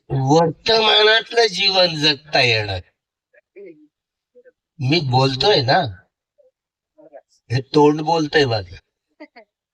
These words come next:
मन काय करतंय, हे बाह्य चित्त हे बोलतंय,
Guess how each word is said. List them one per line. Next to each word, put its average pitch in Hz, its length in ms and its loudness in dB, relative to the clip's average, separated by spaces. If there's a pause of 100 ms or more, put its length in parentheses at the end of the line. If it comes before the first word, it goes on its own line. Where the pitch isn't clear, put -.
(680)
मन 139 320 0
काय 175 240 0
करतंय, 123 460 -4
हे 143 100 2
बाह्य 123 520 0
चित्त - 420 -6
हे 190 200 0
बोलतंय, 160 640 -2